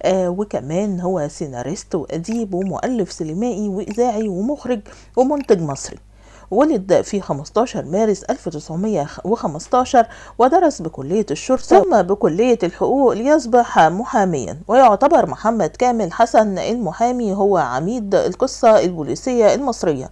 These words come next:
وقدم في الإذاعة والسينما العديد من القصص البوليسية. وتزوج من الفنانة سهير فخري، وعاشوا معا حياة سعيدة إلى أن انقلبت حياتهم رأسا على عقب، وتحولت حياتهم إلى جحيم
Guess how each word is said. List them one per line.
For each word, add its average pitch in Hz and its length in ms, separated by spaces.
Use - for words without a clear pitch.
وقدم 262 400
في 208 100
الإذاعة 208 640
والسينما 220 800
العديد 220 560
من 202 180
القصص 185 580
البوليسية. 208 880
وتزوج 214 1160
من 208 460
الفنانة 196 1040
سهير 156 460
فخري، 226 480
وعاشوا 196 540
معا 214 400
حياة 180 300
سعيدة 139 520
إلى 247 200
أن 185 380
انقلبت 214 600
حياتهم 160 540
رأسا - 360
على 139 200
عقب، 208 600
وتحولت 208 920
حياتهم 175 600
إلى 196 300
جحيم 175 320